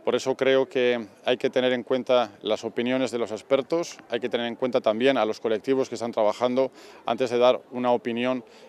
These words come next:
eh, que ocupe un titular. Creo que hay, eh, muchísimos casos donde se pone de manifiesto la necesidad de abrir ese debate, pero también creo que es un debate que debe hacerse con serenidad, con muchísima, con muchísima calma,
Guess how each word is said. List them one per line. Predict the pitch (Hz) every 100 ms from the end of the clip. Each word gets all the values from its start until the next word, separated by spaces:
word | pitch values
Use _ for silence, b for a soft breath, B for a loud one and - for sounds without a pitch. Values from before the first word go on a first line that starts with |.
| -
eh, | 107 107
que | 117
ocupe | - 127 127
un | 113
titular. | 113 - 151 135 - B B B -
Creo | 123 123
que | 117 123
hay, | 120 127 120 - -
eh, | 113 110 107
muchísimos | 123 127 127 135 131
casos | - 139 - 143 139 -
donde | - 110 113 110 110 110 104 B B
se | - 117
pone | 127 127
de | 127
manifiesto | 120 117 131 131 - 127
la | 107
necesidad | 113 107 110 120 123
de | 120
abrir | 107 107
ese | 110 -
debate, | 101 123 127
pero | 151 110
también | 104 107 117
creo | 117 117
que | 113
es | -
un | 107
debate | 110 110 127 B B B
que | 113
debe | 110
hacerse | 117 120 104
con | - -
serenidad, | - 135 123 110 110 131 - B B B
con | - 117
muchísima, | 117 135 127 131 127 110 92
con | -
muchísima | 113 110 117 127
calma, | 117 123 127